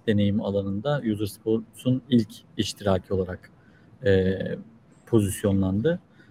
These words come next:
E, bu noktada da bu projenin biraz daha geliştirilmesi,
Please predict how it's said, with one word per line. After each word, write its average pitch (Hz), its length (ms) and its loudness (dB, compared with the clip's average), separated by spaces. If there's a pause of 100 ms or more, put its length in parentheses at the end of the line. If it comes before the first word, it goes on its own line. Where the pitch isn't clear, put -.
(160)
E, 104 320 4
bu 127 100 4
noktada 127 380 2
da 120 200 -2
bu 120 100 -2
projenin 123 540 4
biraz 117 280 2
daha 123 100 6
geliştirilmesi, 113 1040 -2